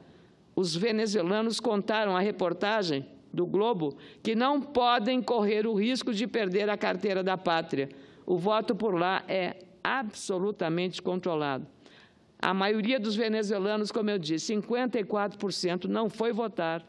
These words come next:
apesar de toda essa tutela do governo. A Venezuela, diz o texto da Miriam Leitão, vive uma devastação.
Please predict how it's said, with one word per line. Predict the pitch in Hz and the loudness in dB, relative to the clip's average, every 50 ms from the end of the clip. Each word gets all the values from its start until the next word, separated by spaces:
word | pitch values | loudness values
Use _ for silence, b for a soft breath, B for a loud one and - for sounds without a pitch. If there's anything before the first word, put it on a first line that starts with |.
| - - - | -20 -20 -4
apesar | - - - - 208 185 170 156 180 185 190 196 185 185 B B B B | -4 -4 -2 0 -2 -2 -2 -2 -2 -2 -2 -2 -4 -8 B B B B
de | 175 190 - | -6 -4 -4
toda | - - - - 240 269 294 262 226 262 233 | -4 -6 -2 0 0 0 0 0 0 0 0
essa | 214 202 226 220 - 233 | 0 0 0 -2 -2 -4
tutela | 202 240 240 - - 185 175 180 185 180 | -2 -4 -4 -2 -2 0 0 0 0 -2
do | 175 185 | -2 -2
governo. | 190 190 165 147 147 139 135 143 147 - - - B B B B B B B B B B B B | -2 -2 0 0 0 0 -2 -4 -6 -10 -16 -20 B B B B B B B B B B B B
A | - 185 | -2 0
Venezuela, | 190 240 262 262 277 262 208 202 247 269 277 285 285 277 285 - - | 0 0 0 2 0 0 2 2 2 2 2 2 0 0 -4 -6 -6
diz | - 196 233 214 202 | -4 -4 -2 -2 -2
o | 226 | -2
texto | 175 - 220 202 196 - - | -2 0 -2 -2 -2 -2 -2
da | 165 175 180 | -2 0 2
Miriam | 190 202 220 214 190 180 175 | 2 0 0 0 0 0 0
Leitão, | 180 175 156 - - 165 143 147 147 B B B B B | 0 0 -2 -2 -4 -4 -4 -4 -6 B B B B B
vive | - 156 160 185 247 294 320 311 277 349 311 294 269 - | -6 -4 -2 0 2 2 2 2 0 0 -2 -2 -2 -2
uma | - 220 240 233 226 214 | 0 0 0 0 0 -2
devastação. | 180 170 165 240 277 269 202 170 180 220 240 254 - - - - 254 269 247 - - - 220 160 143 139 | -4 -2 -2 -2 -2 0 -2 -2 -2 -2 -2 -2 -4 -6 -8 -6 -6 -6 -4 -4 -4 -2 -2 -2 -2 -4